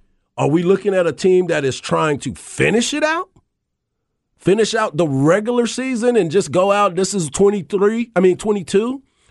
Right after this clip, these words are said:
Or is this a team that is going to make it for twenty-three where we can sit here and start to build? We talked about the build-up going into this game.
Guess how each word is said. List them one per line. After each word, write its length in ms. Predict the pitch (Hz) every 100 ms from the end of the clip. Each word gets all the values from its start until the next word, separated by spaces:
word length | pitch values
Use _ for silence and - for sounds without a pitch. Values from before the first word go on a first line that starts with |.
| _
Or 140 | 196
is 100 | 190
this 220 | - 247 247
a 80 | 202
team 400 | - 214 208 160
that 180 | 185
is 140 | 175 139
going 580 | 123 170 190 185 180 170 _ _ _
to 220 | - 185 151
make 380 | 147 185 185
it 220 | 170 160 - _ _
for 200 | 175 156
twenty-three 760 | - 180 180 165 139 180 175 151
where 200 | 139 139
we 240 | 131 208
can 160 | 175 175
sit 260 | - 190
here 240 | 170 165 143
and 80 | -
start 320 | - 165 123
to 120 | 147
build? 540 | 98 110 156 123 80 _ _ _
We 120 | 135
talked 300 | 185 208 190 196
about 240 | 190 175
the 80 | 156
build-up 540 | 131 180 180 180 151
going 260 | 139 185 175
into 320 | 156 185 190
this 200 | 175 170
game. 300 | 185 196 131